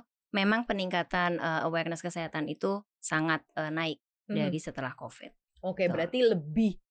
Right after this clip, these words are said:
Speaker 2: aware
Speaker 1: Aware,
Speaker 2: lagi gitu
Speaker 1: iya.
Speaker 2: ya setelah covid ya. Nah,
Speaker 1: Mm-mm.
Speaker 2: kalau setelah covid selain lebih aware, ada semakin ini nggak sih ke-, ketakutan dalam tanda kutip bahwa mungkin aja next nanti akan muncul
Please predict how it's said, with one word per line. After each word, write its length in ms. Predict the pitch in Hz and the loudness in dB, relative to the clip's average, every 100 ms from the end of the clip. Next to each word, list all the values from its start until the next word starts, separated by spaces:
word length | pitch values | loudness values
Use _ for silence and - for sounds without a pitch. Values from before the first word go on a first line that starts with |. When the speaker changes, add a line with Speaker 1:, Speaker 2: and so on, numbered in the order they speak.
| _ _ - | _ _ 0
Speaker 2:
aware 400 | 226 226 208 202 | 6 8 8 6
Speaker 1:
Aware, 160 | 196 185 170 208 247 | 6 6 6 6 4
Speaker 2:
lagi 240 | 247 - - | 4 4 4
gitu 160 | 147 | 4
Speaker 1:
iya. 160 | 139 208 | 4 4
Speaker 2:
ya 40 | 226 | 2
setelah 560 | 240 208 208 202 196 | -2 -2 2 2 2
covid 440 | - 185 190 196 190 | -2 -4 2 2 4
ya. 240 | 170 151 - - | 2 2 0 0
Nah, 240 | 175 226 | 2 4
Speaker 1:
Mm-mm. 80 | 151 | 4
Speaker 2:
kalau 160 | 147 240 | 6 6
setelah 320 | 254 240 240 | 4 2 2
covid 240 | 226 240 | 2 0
selain 320 | 370 311 254 240 | 2 6 6 8
lebih 400 | 240 196 226 - | 6 6 4 4
aware, 560 | 208 190 226 339 359 - | 2 2 4 4 2 -2
ada 400 | 247 240 214 233 | 2 6 6 4
semakin 720 | - 233 233 - 254 233 226 - _ _ _ _ - | 0 -2 -2 -2 0 2 0 -6 _ _ _ _ 0
ini 120 | 339 | 2
nggak 160 | 320 233 | 6 4
sih 160 | 226 294 | 4 0
ke-, 400 | - 269 247 247 - | 4 6 8 6 2
ketakutan 560 | - 285 311 277 294 233 | 0 0 2 2 4 6
dalam 160 | 226 | 6
tanda 240 | 220 214 202 | 4 2 0
kutip 320 | - 214 247 | -2 0 2
bahwa 400 | 185 180 185 202 | 4 4 4 0
mungkin 240 | 208 254 | -2 -4
aja 240 | 254 262 349 392 403 302 | -6 -6 -6 -6 -8 -10
next 320 | 285 359 349 | -10 -12 -10
nanti 160 | 302 349 | -6 -6
akan 160 | 269 | -4
muncul 480 | 247 240 240 320 330 | -8 -8 -4 -2 -4